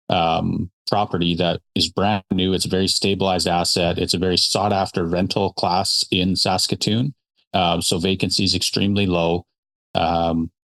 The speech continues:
some, some other tidbits on that project are we're in the path of development. We're in the path of a future transit line. And so we know that there's added value there down the road. Uh, so big picture strategy, there's more at play, but really what it is, is it allows us to go from buying a single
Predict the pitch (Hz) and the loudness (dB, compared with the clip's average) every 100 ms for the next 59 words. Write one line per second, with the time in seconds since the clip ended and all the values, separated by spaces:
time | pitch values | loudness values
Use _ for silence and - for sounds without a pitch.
0 | _ _ - - 92 87 82 101 98 101 | _ _ -4 0 0 0 0 0 2 2
1 | 95 85 - 117 98 98 90 95 90 92 | 0 -2 -2 -2 0 0 0 0 2 0
2 | 92 95 87 92 92 92 85 90 92 107 | 0 -2 0 0 0 0 0 2 0 0
3 | 104 101 98 90 98 - - 95 90 85 | 0 0 0 0 0 -2 -4 0 0 -2
4 | - 87 95 95 98 104 98 92 87 95 | -2 -2 0 0 0 0 0 0 0 0
5 | 90 - 90 87 - 92 - 85 - 90 | 0 -2 -2 -4 -2 -2 0 -2 0 0
6 | 98 104 107 - 113 120 160 - _ _ | 0 0 -2 0 0 0 -2 -6 _ _
7 | _ 98 87 85 - 92 90 90 87 85 | _ 0 0 0 0 2 2 2 0 -2
8 | 87 87 85 87 82 - 85 85 85 85 | 0 0 2 0 -4 -4 0 0 0 0
9 | 87 85 82 82 90 147 - _ _ _ | 0 0 0 0 0 -2 -6 _ _ _
10 | _ - 127 123 - 170 151 143 _ - | _ -2 0 0 0 0 0 -2 _ -20
11 | - - 120 170 - 123 113 - 107 98 | -12 -6 -2 -2 -2 -2 0 0 0 0
12 | 92 101 92 87 98 95 85 - 92 101 | 0 0 0 0 0 0 0 -2 0 0
13 | 117 95 131 220 113 90 85 101 117 90 | 0 -2 0 0 0 0 0 0 0 0
14 | 80 95 101 120 120 117 - 95 95 98 | 0 2 2 2 0 0 -2 0 0 0
15 | - 95 87 90 92 90 101 95 85 - | 0 -2 0 2 2 0 0 -2 0 0
16 | 117 110 101 95 90 | 0 2 2 0 -2